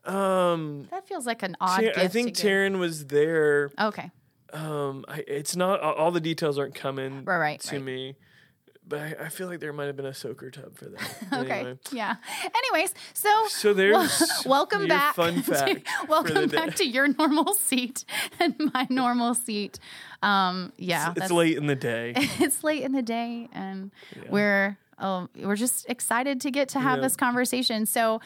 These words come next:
Speaker 2: um, we are in a series called Grace.
Speaker 1: Mm.
Speaker 2: We are in a series called Grace, and, um, so good because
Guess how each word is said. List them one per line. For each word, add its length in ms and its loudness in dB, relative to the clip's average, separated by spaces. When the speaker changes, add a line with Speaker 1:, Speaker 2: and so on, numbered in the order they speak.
Speaker 2:
um, 440 2
we 240 -2
are 240 0
in 420 0
a 360 0
series 540 -2
called 460 -4
Grace. 640 -8
Speaker 1:
Mm. 160 -14
Speaker 2:
We 180 -8
are 100 -6
in 140 -6
a 100 -6
series 420 -6
called 380 -16
Grace, 460 -4
and, 640 -4
um, 460 -4
so 500 0
good 360 0
because 720 -2